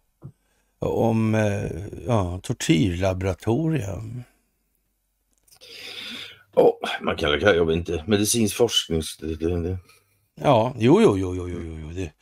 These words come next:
Speaker 1: det står inte.
Speaker 2: Och det är un-, under tortyrliknande former, och de, ja.
Speaker 1: Mm, mm, mm.
Speaker 2: Ja, men det är ju inget nytt under solen, precis.
Speaker 1: Det, det
Speaker 2: Det är ju
Speaker 1: fanns ju
Speaker 2: likadant
Speaker 1: Japan
Speaker 2: varenda
Speaker 1: där också.
Speaker 2: Ja,
Speaker 1: Det, och,
Speaker 2: ja.
Speaker 1: och, och det, det, och Serafimekors och, och, eller
Speaker 2: Ja,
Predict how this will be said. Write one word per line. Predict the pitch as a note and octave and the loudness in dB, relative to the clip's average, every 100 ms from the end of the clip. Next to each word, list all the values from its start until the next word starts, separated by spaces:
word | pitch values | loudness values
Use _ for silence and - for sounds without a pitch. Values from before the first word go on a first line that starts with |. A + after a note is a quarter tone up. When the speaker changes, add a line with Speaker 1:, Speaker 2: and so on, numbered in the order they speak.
| - - | -20 -10
Speaker 1:
det | G2 | -8
står | - G2+ F#2+ | -6 -4 -4
inte. | F#2 | 0
Speaker 2:
Och | G2+ | 6
det | G#2+ F#2+ | 8 8
är | C3 | 10
un-, | C#3+ A#2+ | 8 8
under | F3+ D#3 A2+ A#2 | 6 6 6 -2
tortyrliknande | B2 A2+ A2 A#2 F#2+ - D#2 F#2+ | -4 -4 -2 0 -2 -4 -6 -2
former, | G2 E2 A1+ A1 C#2 | 0 0 -2 -6 -4
och | F2+ | -2
de, | E2+ E2 D2 | -2 -4 -4
ja. | F#2+ | -2
Speaker 1:
Mm, | A2 G#2+ G2+ G2 F2 | 0 0 0 -2 -4
mm, | G#2 F2+ E2 | -4 -4 -4
mm. | F#2 E2+ E2 | -6 -2 4
Speaker 2:
Ja, | |
men | A2 G#2+ | 4 6
det | |
är | A#2 | 4
ju | |
inget | B2 D#2 | 4 2
nytt | C3 A#2+ - | 0 -2 -2
under | A2 | -4
solen, | G#2 F#2 - A1 - | -4 -6 -6 -8 -4
precis. | G2+ B2 | -4 2
Speaker 1:
Det, | C#3 | 2
det | - | 4
Speaker 2:
Det | E3+ | 4
är | |
ju | |
Speaker 1:
fanns | F#3+ F#3 E3 | 4 2 0
ju | F#3 | 0
Speaker 2:
likadant | F3 | 4
Speaker 1:
Japan | D3+ E3+ F#3+ C3+ A#2 | 4 6 6 4 2
Speaker 2:
varenda | E3+ C#3 A#2+ | 2 2 0
Speaker 1:
där | G#2 G2 | -2 -6
också. | G2+ - - | -8 -6 -6
Speaker 2:
Ja, | |
Speaker 1:
Det, | G#2 A#2+ | -4 -4
och, | C3+ - - - | -4 -8 -12 -16
Speaker 2:
ja. | - | -2
Speaker 1:
och, | C3+ G2+ | 2 4
och | D3 | 4
det, | C3+ B2+ - | 0 -2 -4
det, | - A#2+ | -4 -2
och | F#2+ C3+ | -2 0
Serafimekors | C3+ C#3 - D#3+ A#2+ G#2 G#2 A2+ - - | 4 4 4 0 0 -2 0 -2 0 0
och, | A#2+ G#2 | 0 0
och, | C#2 - C#2+ - - | -4 -8 -12 -16 -6
eller | A#2 | -2
Speaker 2:
Ja, | A2 | 0